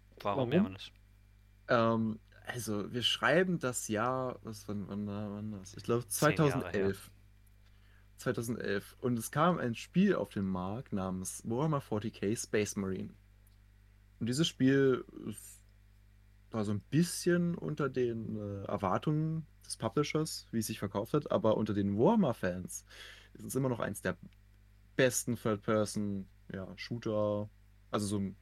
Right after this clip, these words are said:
Speaker 2: geht es so ein bisschen Richtung Gears of War, wenn man da so ehrlich ist. Ähm, ja, auch mit, ein bisschen mit Deckung, aber auch viel mit Nahkampf. Naja, egal. Ähm, Szenenwechsel, zehn Jahre später,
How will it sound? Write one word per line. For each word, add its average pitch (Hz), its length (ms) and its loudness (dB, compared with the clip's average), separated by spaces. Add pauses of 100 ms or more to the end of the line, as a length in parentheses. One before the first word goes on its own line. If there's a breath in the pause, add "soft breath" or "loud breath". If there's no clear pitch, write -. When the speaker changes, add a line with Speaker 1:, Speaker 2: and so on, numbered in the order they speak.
(800 loud breath)
Speaker 2:
geht 110 120 -6
es 107 80 -6
so 113 60 2
ein 104 40 2
bisschen 107 180 -4
Richtung 101 200 -4
Gears 101 260 -2
of 92 120 -8
War, 107 200 2
wenn 113 60 0
man 107 120 0
da 104 80 -2
so 104 100 -4
ehrlich 104 240 -2
ist. - 340 -8 (720)
Ähm, 95 520 -8 (160)
ja, 101 100 0
auch 98 80 -4
mit, - 120 -6
ein 98 100 -6
bisschen 104 220 -6
mit 92 120 -6 (400)
Deckung, 127 640 0
aber - 240 -6
auch - 100 -8
viel - 180 -8
mit 92 120 -6
Nahkampf. 117 480 -2 (840 loud breath)
Naja, 147 220 6
egal. 120 300 6 (240)
Ähm, 131 380 6 (1120)
Szenenwechsel, 170 720 4 (140)
zehn 170 220 6
Jahre 135 180 2
später, 127 380 0